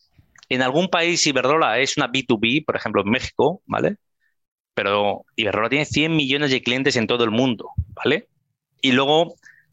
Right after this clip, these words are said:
conozco muchas B two Bs que tienen una gran presencia en redes,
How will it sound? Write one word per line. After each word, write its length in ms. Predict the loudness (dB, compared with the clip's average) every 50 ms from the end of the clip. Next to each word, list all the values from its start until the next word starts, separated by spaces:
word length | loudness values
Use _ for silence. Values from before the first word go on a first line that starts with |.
| _ _ _
conozco 320 | -2 0 0 0 0 0
muchas 340 | 2 2 2 2 0 -2 -2
B 100 | -2 -2
two 120 | 0 0 0
Bs 180 | 0 0 0
que 80 | -2 -2
tienen 200 | 0 0 2 2
una 80 | 0
gran 220 | 0 -2 -4 -4 -2
presencia 420 | -2 -2 0 0 -2 -2 -2 -2
en 60 | -2
redes, 500 | 0 0 2 2 2 2 2 -2 -2 _